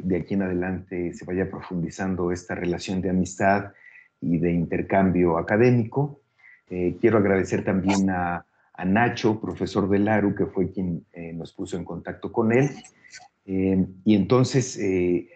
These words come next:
más que hacer una presentación exhaustiva, yo quiero cederle la palabra a Ricardo para que dentro de la propia plática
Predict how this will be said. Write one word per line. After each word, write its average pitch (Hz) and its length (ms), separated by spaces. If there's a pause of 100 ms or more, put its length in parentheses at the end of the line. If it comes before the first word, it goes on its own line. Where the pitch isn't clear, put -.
(140)
más 127 240
que 156 80
hacer 143 160
una 143 200
presentación 107 600
exhaustiva, 113 760
yo 107 180
quiero 95 160
cederle 95 340
la 92 180
palabra 92 320
a 90 40
Ricardo 95 500
para 90 220
que 98 100
dentro 101 380
de 90 160
la 85 180
propia 101 340
plática 104 640